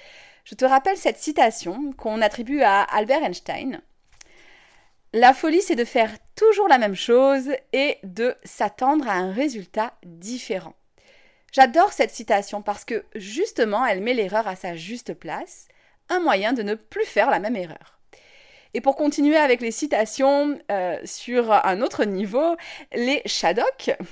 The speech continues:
disaient : « En essayant continuellement, on finit par réussir. Donc, plus ça rate, plus on a de chances que ça marche. »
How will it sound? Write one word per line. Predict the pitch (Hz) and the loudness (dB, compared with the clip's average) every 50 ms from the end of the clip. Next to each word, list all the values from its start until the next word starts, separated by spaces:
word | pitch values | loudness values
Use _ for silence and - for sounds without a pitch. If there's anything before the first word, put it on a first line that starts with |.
| - - - - | -16 -20 -18 -16
disaient : « | 185 - - 175 180 170 208 254 285 285 - _ _ - - - - - - _ _ - | -16 -14 -12 -12 -10 -4 0 0 0 0 -2 _ _ -20 -20 -20 -20 -20 -20 _ _ -6
En | 220 214 214 240 | -4 -2 -2 0
essayant | 302 453 453 - - 370 285 214 160 - - - _ _ - | 0 -2 -2 -2 -2 -2 -2 -2 -4 -6 -10 -20 _ _ -6
continuellement, | - - 403 427 415 415 - - - 320 311 302 277 254 240 233 233 254 277 262 - _ - | 0 2 2 2 2 -2 -2 -4 -2 0 2 4 4 4 2 0 0 -2 -4 -4 -6 _ -8
on | - 453 | -6 -6
finit | 453 - - 359 381 392 370 | -6 -6 -4 -4 -2 -2 0
par | - 339 302 269 | 2 2 2 2
réussir. | 269 262 247 233 - - - - - _ _ _ _ _ _ _ _ _ _ - - - | 0 -4 -4 -6 -8 -12 -16 -16 -18 _ _ _ _ _ _ _ _ _ _ -20 -20 -20
Donc, | 170 160 165 170 190 - 523 - - - _ - - - - _ _ | -12 -4 -2 0 0 0 -2 -6 -10 -14 _ -20 -20 -20 -20 _ _
plus | - - - 262 349 339 | -18 -8 -2 0 0 2
ça | - - 180 | 2 2 0
rate, | 180 180 220 330 508 - - - _ _ _ _ _ _ _ _ | 0 0 -2 -4 -4 -4 -10 -20 _ _ _ _ _ _ _ _
plus | _ - 370 415 453 427 349 | _ -6 0 2 2 2 4
on | 285 | 2
a | 226 185 | 0 0
de | 175 175 | -2 -6
chances | - - 269 285 - - - | -10 -4 -4 -4 -4 -4 -8
que | - - 415 403 | -6 -4 -4 -2
ça | - 311 226 | -2 -2 -4
marche. » | 202 175 - - - - - - - - - | -4 -6 -12 -16 -18 -18 -16 -16 -16 -18 -20